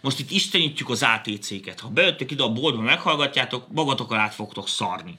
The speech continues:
És megnézitek a technikai paramétereket, és van írva, hogy hetven hertztől tizenháromezer-hatszázig.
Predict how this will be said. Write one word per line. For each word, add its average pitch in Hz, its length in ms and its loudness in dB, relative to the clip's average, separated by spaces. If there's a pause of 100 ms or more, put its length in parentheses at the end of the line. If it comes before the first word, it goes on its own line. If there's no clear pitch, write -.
(760)
És - 160 -14
megnézitek 208 560 4
a 117 100 -4
technikai 151 460 2
paramétereket, 131 760 0
és 95 100 -4
van 135 280 4
írva, 127 180 4
hogy 104 140 2 (280)
hetven 226 480 4
hertztől 123 540 2
tizenháromezer-hatszázig. 107 1500 0